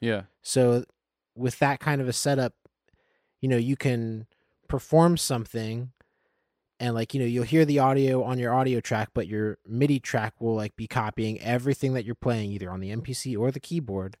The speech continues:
Speaker 1: Gotcha.
Speaker 2: And if there's something in your performance that you don't like, you go into the midi track and you move it in time or, like, fix the note, like, make
Speaker 1: Yeah,
Speaker 2: sure it's
Speaker 1: right,
Speaker 2: the right
Speaker 1: right.
Speaker 2: note,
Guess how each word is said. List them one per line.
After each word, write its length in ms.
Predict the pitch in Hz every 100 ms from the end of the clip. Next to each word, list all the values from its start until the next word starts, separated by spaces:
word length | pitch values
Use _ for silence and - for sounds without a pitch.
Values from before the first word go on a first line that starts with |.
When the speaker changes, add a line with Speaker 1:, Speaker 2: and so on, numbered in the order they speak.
| -
Speaker 1:
Gotcha. 500 | 104 101 101 - - _ _ _ -
Speaker 2:
And 160 | 120 117
if 100 | -
there's 180 | 123
something 300 | - 139 135
in 100 | 131 127
your 100 | 117
performance 560 | 123 - 190 175 156
that 180 | 139 113
you 80 | 120
don't 220 | 117 104
like, 340 | 104 117 - _ _ -
you 100 | 117
go 140 | 127
into 140 | 131 135
the 80 | 127
midi 240 | 131 131
track 320 | - 131 127
and 160 | 127 123
you 60 |
move 240 | 123 135 131
it 100 | 131
in 220 | 135 131
time 360 | - 127 131 123
or, 80 |
like, 200 | 113 107
fix 280 | - 135 -
the 120 | -
note, 260 | 131 127 123
like, 160 | 117 - -
make 160 | 117 117
Speaker 1:
Yeah, 60 |
Speaker 2:
sure 160 | 101 135
it's 80 | 90
Speaker 1:
right, 40 |
Speaker 2:
the 40 | 123
right 80 | 123
Speaker 1:
right. 60 | 127
Speaker 2:
note, 240 | 127 127